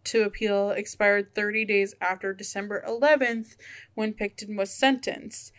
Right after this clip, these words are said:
That is why the Crown announced its appeal first, even though the Crown appeal is intended to be conditional on the appeal by the defense.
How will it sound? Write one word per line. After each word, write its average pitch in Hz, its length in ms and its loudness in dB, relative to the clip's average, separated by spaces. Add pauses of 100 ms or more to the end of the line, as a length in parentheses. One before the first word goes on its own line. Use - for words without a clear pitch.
(260)
That 208 140 4
is 226 80 4
why 262 160 8
the 285 120 4
Crown 240 680 0 (300)
announced 214 540 0
its 214 140 -4
appeal 208 320 2
first, 220 640 4
even 226 360 -4
though 220 180 4
the 214 100 2
Crown 226 420 0
appeal 208 540 4
is 208 220 2
intended 262 500 0
to - 80 -16
be 214 360 -2
conditional 214 680 -4
on 196 120 -2
the 202 140 -2
appeal 214 500 -2
by 202 100 4
the 196 120 -2
defense. 277 600 2